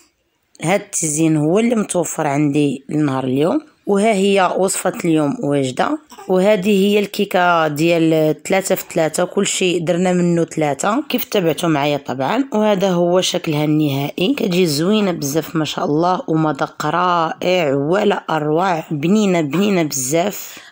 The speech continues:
جربوها صدقوني غتعجبكم، وما غاديش تبقاو تستغناو عليها نهائيًا.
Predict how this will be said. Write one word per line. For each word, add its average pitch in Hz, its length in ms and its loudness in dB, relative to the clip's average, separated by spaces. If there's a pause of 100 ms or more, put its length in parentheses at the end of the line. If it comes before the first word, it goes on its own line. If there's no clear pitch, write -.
جربوها 175 540 0
صدقوني 156 800 0
غتعجبكم، 151 1040 -2 (120)
وما 247 220 2
غاديش 185 340 -2
تبقاو 160 360 -4
تستغناو 156 500 -2
عليها 147 360 0
نهائيًا. 147 840 -2